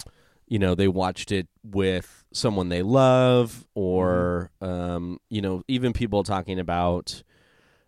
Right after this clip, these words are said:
Speaker 1: uh, you know, losing a family member or something like
Speaker 2: Mm-hmm.
Speaker 1: that, and then turning to the show for comfort.
Speaker 2: Mm-hmm.
Speaker 1: Um, t-, it, it, a lot of people had a lot of different reasons why they like it,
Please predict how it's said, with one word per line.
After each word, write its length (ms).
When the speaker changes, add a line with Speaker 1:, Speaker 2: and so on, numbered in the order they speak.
Speaker 1:
uh, 420
you 80
know, 120
losing 420
a 60
family 440
member 500
or 60
something 440
like 160
Speaker 2:
Mm-hmm. 80
Speaker 1:
that, 280
and 180
then 320
turning 360
to 100
the 140
show 400
for 320
comfort. 600
Speaker 2:
Mm-hmm. 360
Speaker 1:
Um, 360
t-, 140
it, 200
it, 140
a 80
lot 320
of 60
people 280
had 120
a 60
lot 260
of 80
different 440
reasons 580
why 340
they 180
like 380
it, 180